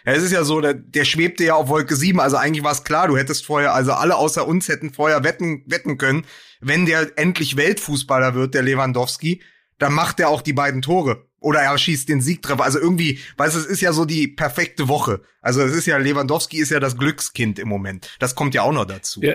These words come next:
Speaker 2: seit Monaten mehr oder weniger, ne? Wenn man gesehen hat, irgendwie, wie glücklich er mit dem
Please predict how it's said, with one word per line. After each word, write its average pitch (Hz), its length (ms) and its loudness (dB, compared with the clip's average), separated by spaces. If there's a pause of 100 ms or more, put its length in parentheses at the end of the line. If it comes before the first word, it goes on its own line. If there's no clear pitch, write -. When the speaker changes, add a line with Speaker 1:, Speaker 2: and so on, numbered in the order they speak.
(120)
Speaker 2:
seit 135 320 -2
Monaten 170 440 2
mehr 135 180 2
oder 120 180 0
weniger, 113 320 -2
ne? 180 220 2
Wenn 123 160 0
man 123 260 -2
gesehen 127 320 0
hat, 143 160 -2
irgendwie, 127 380 -4 (100)
wie 117 300 -2 (140)
glücklich 160 460 0
er 135 140 2
mit 139 240 -2
dem 127 320 2